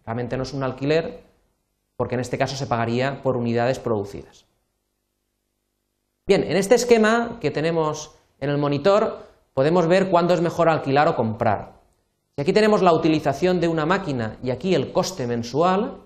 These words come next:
podemos ver que si el precio del alquiler es constante, hay un punto donde se cruza el coste mensual con el precio del alquiler.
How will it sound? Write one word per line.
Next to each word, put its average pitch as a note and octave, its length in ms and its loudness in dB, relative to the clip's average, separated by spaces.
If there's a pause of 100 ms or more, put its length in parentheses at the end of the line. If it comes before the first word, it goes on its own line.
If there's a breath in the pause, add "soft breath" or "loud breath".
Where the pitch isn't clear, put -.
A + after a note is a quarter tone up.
(420)
podemos F3+ 360 0
ver A3+ 500 0 (220)
que D3 100 -2
si C#3+ 120 -2
el C#3 120 2
precio G3 420 2
del F#3 100 4
alquiler D#3 460 2
es D#3+ 120 0
constante, F3+ 800 -4 (180)
hay D#3+ 160 0
un D#3 140 -4
punto G#3+ 720 -2 (260)
donde C3+ 540 -2
se C3 220 -8
cruza E3+ 480 0
el A#2+ 160 -4
coste D#3 260 -4
mensual E3 600 0
con C#3+ 100 -2
el A#2+ 140 -2
precio C#3 320 -2
del C#3+ 100 4
alquiler. A2 560 -4